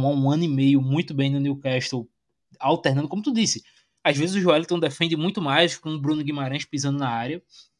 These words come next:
A gente tem o Caio Henrique e o Wanderson, que também são, tem esse link no Mônaco, mesmo jogando em lados diferentes. Então, nós temos alguns jogadores que, que são acostumados a jogar com outros.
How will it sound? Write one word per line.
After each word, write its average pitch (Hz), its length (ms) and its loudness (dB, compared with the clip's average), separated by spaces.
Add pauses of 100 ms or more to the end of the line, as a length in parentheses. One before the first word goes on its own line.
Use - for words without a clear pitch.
(420)
A 131 100 -2
gente 143 120 -4
tem 165 100 2
o 165 120 -4
Caio 175 260 2
Henrique 160 500 -2
e 175 60 0
o 147 180 2
Wanderson, 165 400 0
que - 80 -20
também 143 400 -4
são, 170 440 -4
tem 175 260 0
esse 185 240 0
link 147 340 0
no 143 80 -2
Mônaco, 135 440 -2
mesmo 143 260 0
jogando 139 340 0
em 143 60 -4
lados 131 340 2
diferentes. 131 640 -6 (1200)
Então, 160 520 0 (400)
nós 143 280 2
temos 185 480 0
alguns 151 520 2
jogadores 175 640 0
que, 190 220 -6 (100)
que - 80 0
são 262 160 6
acostumados 277 520 2
a 175 60 4
jogar 147 340 2
com 147 140 -4
outros. 123 440 -2